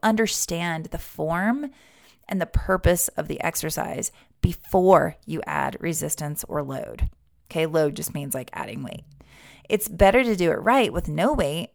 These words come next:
than to start too heavy and injure yourself. Okay, it's okay to go slow and start light. Okay, so as you can tell, all of these tips are, like, it's okay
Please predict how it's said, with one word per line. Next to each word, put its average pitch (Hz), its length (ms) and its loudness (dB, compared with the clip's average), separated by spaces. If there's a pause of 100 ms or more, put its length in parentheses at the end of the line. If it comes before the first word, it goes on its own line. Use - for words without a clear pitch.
than 170 160 -4
to 170 100 -6
start - 280 -2
too 269 180 -2
heavy 170 340 4
and 175 200 -4
injure 156 240 -4
yourself. - 580 -12 (180)
Okay, 180 280 -4
it's 202 180 -2
okay 226 300 0
to 339 80 0
go 285 140 -2
slow 185 500 2 (260)
and - 100 -12
start - 480 -2
light. - 460 -10 (420)
Okay, 185 280 -2 (280)
so 208 300 4 (420)
as 185 240 6
you 185 60 -2
can 175 140 -2
tell, 147 340 0
all 170 220 4
of 180 100 0
these 160 220 -4
tips - 360 0
are, 151 120 0
like, 135 340 -4 (720)
it's 196 160 -2
okay 180 800 2